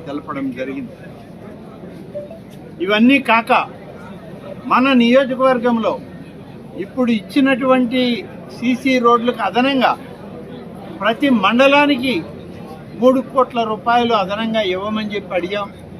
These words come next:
దానికి కూడా పంచాయతీరాజ్ శాఖ మంత్రిగా పవన్ కళ్యాణ్ గారు సూచనప్రాయంగా ఆమోదం తెలిపారు. పద్దెనిమిది కోట్ల రూపాయలు ఒక్కొక్క మండలానికి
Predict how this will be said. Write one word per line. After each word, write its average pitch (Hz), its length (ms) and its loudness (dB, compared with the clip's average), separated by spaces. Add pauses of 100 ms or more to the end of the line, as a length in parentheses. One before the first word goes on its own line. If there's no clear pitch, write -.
(680)
దానికి 233 400 2
కూడా 208 160 0 (140)
పంచాయతీరాజ్ 190 720 -2
శాఖ 185 200 -6 (120)
మంత్రిగా 175 400 -4 (960)
పవన్ 202 360 2
కళ్యాణ్ 196 440 0
గారు 175 260 2 (680)
సూచనప్రాయంగా 214 1000 2 (140)
ఆమోదం 196 380 -2 (120)
తెలిపారు. 175 460 0 (800)
పద్దెనిమిది 208 520 2 (100)
కోట్ల 247 260 2 (120)
రూపాయలు 208 480 0 (320)
ఒక్కొక్క 180 340 -6 (120)
మండలానికి 196 580 -2